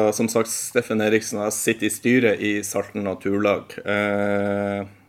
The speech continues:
jobber til daglig i barnehage, og, og Salten Naturlag er en frivillig organisasjon. Ehm, hvor, ja, målet vårt er vel blant annet å, eh, være et bindeledd mellom de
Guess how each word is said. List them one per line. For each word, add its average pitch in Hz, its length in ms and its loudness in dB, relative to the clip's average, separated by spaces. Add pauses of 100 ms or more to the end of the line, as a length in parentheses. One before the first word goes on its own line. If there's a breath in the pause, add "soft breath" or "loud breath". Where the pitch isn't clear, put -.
(1040 soft breath)
jobber 120 320 6
til 104 140 2
daglig 127 240 6 (100)
i 113 80 6
barnehage, 165 640 2
og, 110 320 2
og 110 80 2
Salten 131 240 2
Naturlag 120 320 4
er 107 80 -2
en 101 60 -12
frivillig 113 420 0
organisasjon. 101 720 -4 (880 soft breath)
Ehm, 104 800 -2 (320)
hvor, 131 220 4 (580)
ja, 127 240 0
målet 143 320 8
vårt 123 320 6
er 120 160 4
vel 104 380 0 (100)
blant 117 320 0
annet 120 480 0
å, 101 180 -4 (540)
eh, 95 400 -6 (160)
være 120 240 2
et 101 80 -2
bindeledd 131 480 2
mellom 104 380 -2 (500)
de 110 140 -2